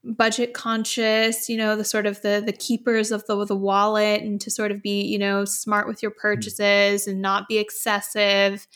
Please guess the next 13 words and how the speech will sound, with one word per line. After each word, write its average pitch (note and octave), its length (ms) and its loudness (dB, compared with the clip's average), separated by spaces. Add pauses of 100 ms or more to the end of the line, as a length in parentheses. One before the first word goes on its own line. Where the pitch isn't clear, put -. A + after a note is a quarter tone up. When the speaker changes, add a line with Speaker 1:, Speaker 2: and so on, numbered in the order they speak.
(340)
Speaker 1:
and, G3+ 440 2 (100)
you G#3+ 100 -2
know, G3 240 0 (180)
to G3 600 2 (400)
choose G#3 260 -4
clothing A3+ 480 0
that's G#3 260 -4
sensible, G#3 920 0
that G3+ 260 -4
isn't, G#3 500 -2
you G#3 80 -4
know, G3+ 200 0
too G#3 680 0